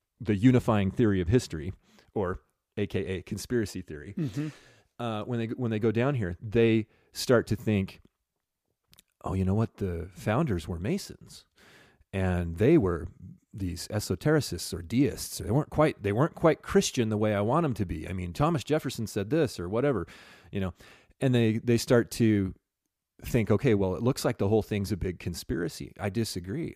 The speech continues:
Speaker 1: I think you've gotta really put yourself back in the context of where they lived. They were landowners. They were wealthy, a lot of 'em. They were, they were taking a huge risk. They, I mean, look at us. We,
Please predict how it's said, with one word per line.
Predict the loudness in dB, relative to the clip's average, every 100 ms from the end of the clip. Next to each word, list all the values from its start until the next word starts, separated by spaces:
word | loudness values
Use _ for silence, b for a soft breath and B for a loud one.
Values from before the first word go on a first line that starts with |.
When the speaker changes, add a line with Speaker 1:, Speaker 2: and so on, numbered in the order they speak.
| -8
Speaker 1:
I | -8
think | -6 -6 -4
you've | -2
gotta | -2 -2
really | 0 0
put | 0 -2
yourself | -4 -6 -4
back | -4 -4 -6
in | -8
the |
context | -6 -4 -4 -4 -6 -6
of | -8 -4
where | -2 -2
they | -2
lived. | -4 -4 -4
They |
were | -6
landowners. | -4 -4 -2 -2 -2
They | -2
were | -2
wealthy, | -2 -2 -2
a | -2
lot | -2 -4
of | -4
'em. | -6 -10 b b b b b b
They | 2
were, | 2 0 -4
they | 0 0
were | 0
taking | 0 0 0 -4
a |
huge | -4 -2 -2 -2
risk. | 0 0 -2 -2
They, | -2 -2 0
I | 0
mean, | 0 0
look | 0 2
at | 2
us. | 0 -2
We, | -2 -2